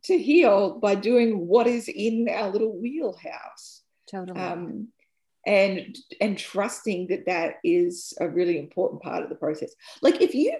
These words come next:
Speaker 1: got given a divine assignment from the angels and they're like, "Hey, can you create this for us and put it out in the world, because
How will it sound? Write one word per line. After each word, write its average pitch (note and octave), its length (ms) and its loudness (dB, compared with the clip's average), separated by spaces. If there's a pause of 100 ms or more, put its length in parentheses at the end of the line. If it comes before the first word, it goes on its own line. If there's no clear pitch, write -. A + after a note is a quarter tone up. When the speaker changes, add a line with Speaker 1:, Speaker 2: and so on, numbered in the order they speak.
(140)
Speaker 1:
got - 160 2
given B3 360 4
a F#3 100 -4
divine D4 520 0
assignment G#3 680 -6
from F3+ 220 -6
the F#3 160 -6
angels G3 460 -6
and D#3+ 80 -10
they're - 80 -10
like, - 180 -8 (100)
"Hey, E3+ 340 -6 (280)
can F#3+ 140 -8
you B3+ 160 -4
create G#3 400 -6
this D3+ 220 -4
for - 260 -8
us - 140 -14
and D#3 100 -14
put E3 100 -2
it E3+ 80 0
out F#3 160 -4
in - 60 -8
the D#3+ 80 -8
world, C#3+ 260 -4
because D3 420 -4